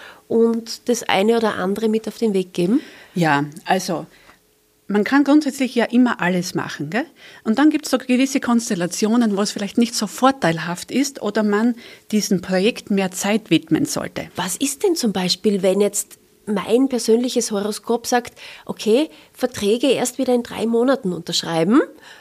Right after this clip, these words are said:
Speaker 1: äh, weil die aktuelle Zeitqualität nicht optimal ist dafür, aber ich muss den Vertrag jetzt unterschreiben, jetzt und später geht nicht mehr. Wie tue ich dann?
Speaker 2: Dann würde ich dir wirklich empfehlen, dass du es von mehreren Leuten vielleicht anschauen sollst, auch einen Rechtsbeistand holst und dem mehr Zeit einfach gibst.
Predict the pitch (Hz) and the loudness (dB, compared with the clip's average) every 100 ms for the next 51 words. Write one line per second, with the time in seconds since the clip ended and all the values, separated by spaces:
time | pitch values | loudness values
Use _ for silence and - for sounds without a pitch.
0 | - _ _ 208 214 208 202 226 180 180 | -20 _ _ 0 2 0 -2 -4 -4 -4
1 | 220 214 226 208 214 - 240 233 240 226 | -4 0 0 0 -4 -2 -4 0 0 2
2 | 311 - 226 - 220 165 208 240 247 262 | 0 0 -8 -4 -2 0 0 -2 -8 -4
3 | 277 - - 240 247 330 349 285 277 247 | -2 -2 -6 0 4 4 4 0 0 -2
4 | 214 240 247 262 - 247 247 - 254 240 | -2 2 0 -2 -8 -6 -6 -2 0 0
5 | 196 202 - - 220 - 226 247 262 247 | -2 -4 -4 -6 -6 -4 -4 -2 -4 -4
6 | 196 - 170 185 202 277 247 160 147 - | -6 -4 -4 -4 -2 -2 -2 -4 -8 -12
7 | - 196 220 220 226 214 220 269 - 185 | 2 4 4 2 2 0 0 -2 -2 -4
8 | - 196 269 262 190 185 202 - 180 196 | 0 2 2 0 -2 -4 -4 -4 -4 -2
9 | 170 180 226 208 170 202 262 262 233 233 | 0 0 0 0 0 0 0 0 -2 -2
10 | 208 240 - 254 254 262 269 - 180 170 | 0 0 2 0 2 0 -2 -4 -2 0
11 | 165 151 - - 247 247 247 254 - 233 | 0 0 -4 -4 -2 -2 0 0 0 -2
12 | 277 - - 202 196 190 190 220 - - | -2 -6 0 0 4 2 2 0 -2 -4
13 | 226 254 - 170 165 151 - - - - | -2 -2 2 0 0 -10 -6 -6 -6 -12